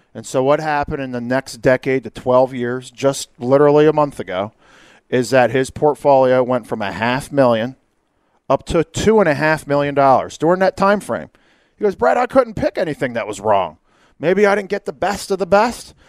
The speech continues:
but you know what? It was hard to pick something wrong during the last ten years. I could do it myself."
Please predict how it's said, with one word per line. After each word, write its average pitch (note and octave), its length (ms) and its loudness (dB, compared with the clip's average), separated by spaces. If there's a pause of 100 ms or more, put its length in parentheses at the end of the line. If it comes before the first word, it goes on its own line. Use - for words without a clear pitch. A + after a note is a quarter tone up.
(160)
but - 180 -10
you F#3+ 80 -6
know F#3+ 140 4
what? F#3+ 380 2
It D3+ 80 -2
was C#3+ 160 -6
hard F3 240 0
to D#3+ 60 -4
pick E3+ 220 -8
something D#3 300 -8
wrong C#3+ 340 0
during C3+ 220 0
the A#2+ 80 2
last B2+ 340 -2
ten C#3+ 220 -4
years. D3 340 0 (380)
I G3 120 -4
could C3 200 -10
do D#3+ 200 4
it - 100 0
myself." C3 580 -8